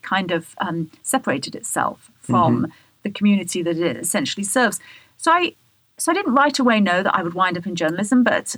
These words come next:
Speaker 1: I, I was very sort of preoccupied with this communications piece. And then one thing led to another, and I wound up becoming an editor at the Architectural Review, which,
Speaker 2: Mm-hmm.
Speaker 1: um,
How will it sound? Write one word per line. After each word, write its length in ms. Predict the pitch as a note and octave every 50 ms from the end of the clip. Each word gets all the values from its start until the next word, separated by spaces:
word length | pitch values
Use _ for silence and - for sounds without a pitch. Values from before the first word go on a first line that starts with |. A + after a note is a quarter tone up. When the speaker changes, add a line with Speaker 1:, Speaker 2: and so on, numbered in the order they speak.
| -
Speaker 1:
I, 140 | - A#3+ G#3+ G3+ - -
I 80 | - B3
was 140 | B3 B3+ A#3+
very 400 | - - D#4 E4 E4 D#4+ D#4 - _ _ -
sort 160 | - - B3 G#3+
of 80 | -
preoccupied 800 | - - C4+ C#4 C4+ - - - G#3+ G3 - D3 - - F3 -
with 100 | - D#3+
this 160 | - E3 E3+
communications 760 | - - F#3+ F#3 F3+ F3+ F3 - E3 E3 - - E3 D#3 D#3 -
piece. 420 | - F#3 F3 - - - - - _ - - - - - _ _
And 180 | - - A#3+ A#3
then 360 | C#4 C#4 D4 D4 D4 C#4+ C4+ - _ _ _ _ _ _ _
one 320 | - G#3+ A3+ C4+ D4+ D#4+ D#4
thing 200 | D#4 D4 C4+ A#3
led 220 | A3 G#3+ G#3+ G3+
to 140 | - - G3+
another, 560 | G3 F#3+ G3 G3 F#3+ E3+ D#3 D#3 E3+ G3 -
and 100 | - G3+ F#3
I 100 | F3+ G3
wound 340 | F#3+ G3+ G#3+ A3 A#3 A3+ G#3
up 260 | G3 F#3+ - - _ _ _ _ _ _ _ _ -
becoming 300 | - G#3+ A3 A3 G#3 G3+
an 60 | G3
editor 340 | G3+ G3+ G#3 G#3 G3+ - F#3+
at 80 | D#3+ -
the 60 | F3
Architectural 540 | F3+ E3+ E3+ - - - - - - - D#3
Review, 440 | D#3 - - - - - - - _ _ -
which, 520 | - B2 A#2 B2 B2+ A#2+ A#2+ - - - - -
Speaker 2:
Mm-hmm. 80 | - F#3
Speaker 1:
um, 460 | E3+ E3 E3 E3 D#3+ D#3+ D#3 -